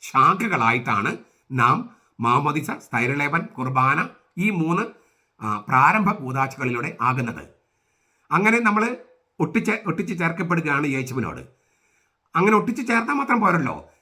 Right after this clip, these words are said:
യേശുവിൽ നിന്ന് നമ്മളിങ്ങനെ കുടിച്ചുകൊണ്ട് വേണം, സാപ്പ് കുടിച്ചുകൊണ്ട്, ജീവാംശം സ്വീകരിച്ചുകൊണ്ട് വേണം ഈ ശാഖകൾ വളരാനും ഫലം ചൂടാനും. അ-, ഇതിനാണ്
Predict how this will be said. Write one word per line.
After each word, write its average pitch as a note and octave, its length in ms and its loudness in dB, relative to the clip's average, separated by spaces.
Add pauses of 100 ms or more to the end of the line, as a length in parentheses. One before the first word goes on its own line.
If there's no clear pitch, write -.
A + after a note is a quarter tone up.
യേശുവിൽ G3 440 6
നിന്ന് A3+ 260 2
നമ്മളിങ്ങനെ G#3 380 0
കുടിച്ചുകൊണ്ട് G#3 640 2
വേണം, D#3 320 2 (140)
സാപ്പ് E3 420 2
കുടിച്ചുകൊണ്ട്, F3 680 0 (220)
ജീവാംശം G3+ 560 4
സ്വീകരിച്ചുകൊണ്ട് G3 560 -2
വേണം F#3 320 0 (300)
ഈ F3+ 140 0
ശാഖകൾ F3 480 6
വളരാനും F3 580 2
ഫലം E3 220 -2
ചൂടാനും. A#2 420 -4 (560)
അ-, E3 220 -2
ഇതിനാണ് F3 480 2